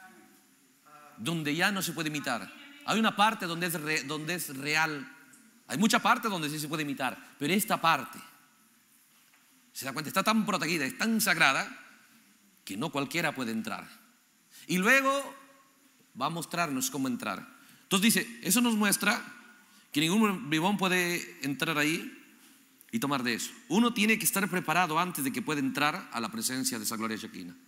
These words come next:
Uno debe entrar en una preparación. Y luego para mostrar cómo, cómo toma lugar esa preparación, nos, nos va a decir, "Miren a Aarón". <clears throat> Él es el tipo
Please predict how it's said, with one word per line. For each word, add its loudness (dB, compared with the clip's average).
Uno -4
debe 0
entrar -2
en -2
una 0
preparación. -6
Y 0
luego 4
para 2
mostrar 0
cómo, -4
cómo -2
toma -2
lugar 0
esa -2
preparación, 0
nos, -8
nos -2
va 0
a 0
decir, -2
"Miren 0
a 4
Aarón". 0
<clears throat> -18
Él -2
es -4
el -4
tipo -4